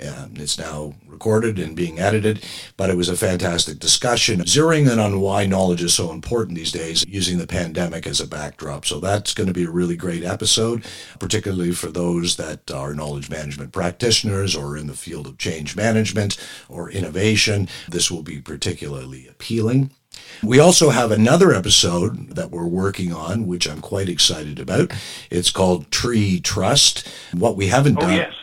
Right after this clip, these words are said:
Speaker 1: yes, and what we haven't done so far on the show is a show about the environment and climate change, obviously the existential threat that, uh, faces us all, no matter where we live in the world.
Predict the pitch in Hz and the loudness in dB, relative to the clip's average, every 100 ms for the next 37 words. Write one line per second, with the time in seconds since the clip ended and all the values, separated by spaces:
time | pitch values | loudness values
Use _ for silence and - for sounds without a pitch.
0 | - 147 165 - 90 107 98 107 120 151 | 2 4 4 2 0 0 2 6 8 8
1 | 123 98 92 92 98 87 90 90 82 85 | 6 6 8 8 6 4 4 2 0 -2
2 | - 85 85 87 - 110 107 135 110 110 | -4 -4 -4 -4 0 4 6 8 8 8
3 | - 98 92 87 85 - - - - _ | 6 0 0 0 -2 -6 -10 -16 -20 _
4 | 120 101 92 82 85 110 - - 87 90 | -2 0 2 2 2 2 0 -6 -4 -2
5 | 87 85 82 78 - 95 92 80 - 85 | -2 -4 -10 -12 -8 -2 -2 -2 -4 -2
6 | 92 104 80 82 85 - 87 85 78 78 | 0 0 -2 -4 0 0 0 -6 -8 -10
7 | - - 92 95 95 - 87 - 90 87 | -14 -12 -4 -2 2 2 2 0 0 0
8 | 95 82 - 90 92 110 - 87 - - | -2 -2 -6 -2 0 0 -4 -6 0 0
9 | 87 76 78 - 92 - 85 - - 92 | 0 -4 -4 0 2 2 0 0 0 2
10 | 117 - - - - 76 69 - 90 80 | 0 0 -6 -16 -14 -10 -6 0 0 0
11 | 82 80 73 67 78 127 147 | -4 -6 -6 -8 0 0 0